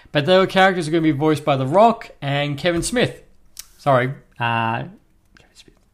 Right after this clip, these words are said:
Kevin Smith or Kevin James? No, Kevin Smith. Kevin Smith. Um, Kevin Hart. It's Kevin Hart. That's it. It's Kevin Hart. And, and the Batman's dog is Ace.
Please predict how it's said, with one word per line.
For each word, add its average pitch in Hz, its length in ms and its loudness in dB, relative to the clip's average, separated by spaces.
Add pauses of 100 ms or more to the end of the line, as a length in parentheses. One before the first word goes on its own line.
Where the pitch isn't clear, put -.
(340)
Kevin 165 260 -10
Smith 170 240 -14
or 147 40 -14
Kevin 131 220 -12
James? 113 260 -14
No, 113 260 -8
Kevin 170 220 0
Smith. - 380 -4
Kevin 156 180 -2
Smith. 127 300 -12 (760)
Um, 127 680 0 (480)
Kevin 180 220 4
Hart. 151 360 4
It's - 120 -16
Kevin 165 240 2
Hart. 131 260 2
That's 135 220 -2
it. 143 140 -2
It's - 100 -14
Kevin 170 260 0
Hart. 151 380 0 (360)
And, 127 760 0 (340)
and 120 160 -8
the 120 120 -6
Batman's 156 500 -2
dog 147 260 0
is 139 300 -4
Ace. - 440 0